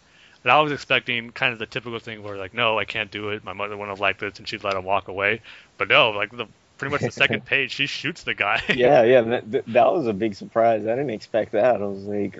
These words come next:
Speaker 2: "Oh, man, she, she really did it." And then she felt guilt after, right?
Speaker 1: Yeah.
Speaker 2: And then what I didn't get was,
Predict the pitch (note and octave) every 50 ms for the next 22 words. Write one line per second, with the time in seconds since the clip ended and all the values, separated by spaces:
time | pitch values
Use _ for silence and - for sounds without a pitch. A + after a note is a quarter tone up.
0 | F#2+ - - C#3 C#3+ A2 F#2+ F#2 G#2+ A#2 B2 C3 A2 G2+ - - B2 A2 - -
1 | - - A#2+ A#2 C3 C3+ B2 G#2+ F#2 - A#2+ C#3 D3 A#2 A2+ A2+ A#2 A2 - -
2 | C3+ B2 - C#3+ B2 G2 - A#2+ A#2 A#2 D#2+ F#2+ A2 A2+ A2 - - - - -
3 | - - F#2+ A2+ A2+ A2 A#2+ A#2 A2+ G2+ G2 F#2+ F#2 _ _ _ - A2+ A#2+ A#2+
4 | A#2 A2+ A2 G#2+ G#2 - - _ _ _ _ _ _ _ _ _ _ _ _ _
5 | _ _ _ _ _ _ - A#2+ - _ - A#2+ B2+ C#3+ D#3+ F#3 G3+ F#3 D3+ B2
6 | G#2+ A2+ A#2 A2 G2 D#2 D2 F#2 G#2+ G#2+ G#2 G2+ - - - -